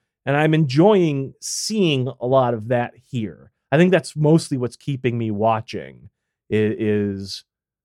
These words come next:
more of that sort of real world stuff that you, I ha-, that I haven't necessarily seen in this sort of show before. Maybe The Walking Dead did it already. I don't know, but I don't think so. I think they mostly,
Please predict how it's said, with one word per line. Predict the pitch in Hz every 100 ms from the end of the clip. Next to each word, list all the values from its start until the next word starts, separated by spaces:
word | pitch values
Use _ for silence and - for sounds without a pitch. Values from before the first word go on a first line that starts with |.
| _ -
more | 135 143 135
of | 120 104
that | 113 113 -
sort | - 113 110
of | 107 101 90 104
real | 139 135
world | 110 120 123 110 -
stuff | - - - - - 127 - - - _ _ _ -
that | 120
you, | 123 -
I | 117
ha-, | 120 139
that | 139 147
I |
haven't | 143 147 135
necessarily | 110 127 131 113
seen | - - 202 156 113 107 101 _ _ _
in | 131 123
this | 117 -
sort | 120 107
of | 101
show | - 110
before. | 98 - 123 156
Maybe | 403 359 226
The | 143
Walking | 135 117 120 107
Dead | 104 104
did | 104
it | 98 92
already. | 90 95 110
I | 151 170
don't | 113
know, | 92 87 - _ _
but | 339
I | 427
don't | 285
think | 262 233
so. | -
I | 120 233
think | - 180 -
they | 151
mostly, | 139 127 127 - 123 113 104